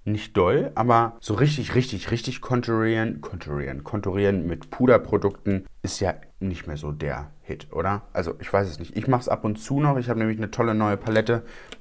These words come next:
bekommen neulich. Das ist diese hier von Charlotte Tilbury. Ich mach sie euch einmal auf. Ich zeig sie euch am Freitag. Die ist so toll.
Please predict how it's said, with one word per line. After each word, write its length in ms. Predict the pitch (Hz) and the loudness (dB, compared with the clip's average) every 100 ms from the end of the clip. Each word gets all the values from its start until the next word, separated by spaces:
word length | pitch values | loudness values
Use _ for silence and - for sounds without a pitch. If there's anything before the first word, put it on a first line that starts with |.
| - | -18
bekommen 440 | 101 113 - 113 | -6 -2 2 4
neulich. 460 | 123 120 135 143 151 | 6 8 8 6 2
Das 120 | 95 | -6
ist 140 | 98 - | -6 -6
diese 120 | 95 | -2
hier 100 | 98 | -2
von 160 | 95 92 | -2 -4
Charlotte 300 | 95 92 87 | -2 -2 -2
Tilbury. 440 | 101 92 80 82 | 0 0 2 0
Ich 120 | 76 | 0
mach 100 | 87 | -4
sie 140 | - 85 | -2 -2
euch 100 | 78 | -2
einmal 260 | 85 78 | -2 0
auf. 180 | 80 - | -2 -4
Ich 280 | - - - - | -10 -16 -16 -6
zeig 240 | 95 90 | -4 -2
sie 140 | - | -4
euch 420 | - 85 80 - - - - - | -4 -4 -6 -12 -20 -20 -20 -14
am 160 | 92 85 | -12 -12
Freitag. 680 | - 90 87 78 85 - - - - - - - - - - - - - - - - - - - - - | -8 -6 -4 0 -2 -4 -16 -20 -20 -20 -20 -20 -20 -20 -20 -20 -20 -20 -20 -20 -20 -20 -20 -20 -20 -14
Die 180 | - 73 | -12 -10
ist 180 | 76 - | -10 -10
so 140 | - - | -12 -14
toll. 220 | - | -16